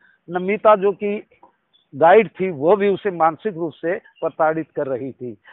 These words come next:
वहीं जीजेयू के वीसी टंकेश्वर जी ने कहा है कि यह छात्रा, student, पीएचडी की छात्रा वहां इस lab में कैसे गई,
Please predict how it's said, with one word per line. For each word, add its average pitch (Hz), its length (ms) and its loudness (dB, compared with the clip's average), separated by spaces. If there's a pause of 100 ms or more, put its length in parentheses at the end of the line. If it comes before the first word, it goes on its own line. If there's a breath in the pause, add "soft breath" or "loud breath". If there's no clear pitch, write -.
(220 soft breath)
वहीं 190 240 -2
जीजेयू 220 540 -2
के 220 360 4 (300)
वीसी 185 440 -6
टंकेश्वर 190 640 -4
जी 185 300 -8
ने 185 120 -4
कहा 165 360 -2
है 170 380 -2 (520 loud breath)
कि 220 260 -4 (100)
यह 214 500 6 (460)
छात्रा, 175 440 2
student, 202 540 -2
पीएचडी 175 520 -4
की 170 120 -8
छात्रा 156 540 0 (460 loud breath)
वहां 175 400 6 (140)
इस 214 160 -6
lab 196 280 4
में 196 320 -6
कैसे 208 340 0
गई, 165 300 -2